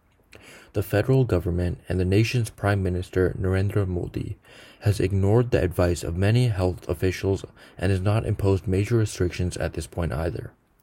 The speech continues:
Many countries have begun to put a halt on flights to and from India as well. Prior to these travel restrictions, the covid outbreak in India was also able to spread across the border and has left many in Nepal affected.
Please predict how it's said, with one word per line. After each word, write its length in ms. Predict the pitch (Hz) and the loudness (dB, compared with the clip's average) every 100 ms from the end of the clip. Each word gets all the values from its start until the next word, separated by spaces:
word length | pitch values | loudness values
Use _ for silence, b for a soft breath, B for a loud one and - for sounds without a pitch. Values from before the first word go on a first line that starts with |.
| B B B B B - | B B B B B 2
Many 220 | 117 143 | 4 6
countries 420 | 135 117 117 101 | 4 2 2 2
have 160 | 101 - _ | 0 -2 _
begun 300 | - 101 101 110 | -2 2 2 0
to 80 | |
put 180 | 110 104 | -2 -2
a 40 | 85 | -2
halt 340 | - 90 - | -2 -2 -2
on 140 | - 82 | -4 -6
flights 440 | - 95 80 - | -2 0 0 -4
to 460 | - 107 110 113 - - | -2 2 4 2 -2 -2
and 220 | 101 104 | 0 0
from 340 | - 90 85 - | 0 0 0 0
India 320 | 87 82 85 | -2 0 -2
as 160 | 85 85 | -4 -6
well. 320 | 90 - 107 _ B B B B _ | -4 -4 -8 _ B B B B _
Prior 480 | - 117 120 120 101 | 0 4 6 6 4
to 200 | - 87 | 0 0
these 200 | 90 - | -2 -2
travel 320 | 90 92 98 | -2 0 0
restrictions, 680 | 104 - 101 - 107 104 - - | 0 0 -2 -2 -4 -4 -6 -4
the 80 | |
covid 340 | 98 110 120 135 | 0 2 4 2
outbreak 460 | - 90 90 85 | 2 0 -2 -2
in 100 | 82 | -2
India 240 | 92 92 95 | -2 0 0
was 140 | 87 | 0
also 360 | - 101 - 104 | 0 -2 -2 -2
able 360 | 87 87 90 82 B B | 0 -2 -4 -6 B B
to 80 | 87 | -12
spread 300 | 82 98 101 | -4 2 2
across 380 | 92 - 95 98 | 0 -4 -8 -6
the 140 | - | -8
border 480 | 95 92 90 87 85 B B B B | -6 -4 0 0 -2 B B B B
and 140 | 101 | 0
has 160 | 101 92 | 0 0
left 220 | 104 - | -2 -2
many 340 | 98 98 104 - | -2 0 -2 -2
in 240 | 92 101 | -4 -2
Nepal 440 | 98 - 82 85 | -4 -6 -6 -4
affected. 540 | - - 85 76 - | -4 -4 -6 -6 -10